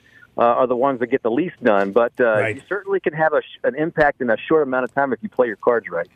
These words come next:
Speaker 2: Yeah, absolutely right. Um, so, Bo Thompson, what do you have coming up this weekend and into the next week?
Speaker 1: Hey, uh, all eyes on South Carolina. Monday, we will have Mick Mulvaney in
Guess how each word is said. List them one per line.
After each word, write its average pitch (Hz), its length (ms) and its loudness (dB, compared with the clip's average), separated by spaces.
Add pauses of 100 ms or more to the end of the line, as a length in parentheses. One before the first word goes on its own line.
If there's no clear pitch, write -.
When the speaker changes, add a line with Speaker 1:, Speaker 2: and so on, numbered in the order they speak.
(580)
Speaker 2:
Yeah, 139 260 2
absolutely 139 520 -2
right. 120 320 0 (140)
Um, 151 440 4 (400)
so, 180 360 0
Bo 107 240 0
Thompson, 104 560 -2
what 131 200 2
do 139 80 0
you 123 180 0
have 107 260 0
coming 110 340 0
up 110 160 0
this 110 240 -2
weekend 110 420 0
and 104 200 0
into 107 240 0
the 98 260 -2
next 107 280 -2
week? 233 280 -6 (1000)
Speaker 1:
Hey, 104 380 0
uh, 92 40 -2
all 113 340 6
eyes 135 200 6
on 135 200 0
South 139 240 2
Carolina. 127 600 2 (280)
Monday, 143 800 2
we 110 140 -4
will 107 140 0
have 110 160 -2
Mick 120 220 -2
Mulvaney 123 440 0
in 127 260 -4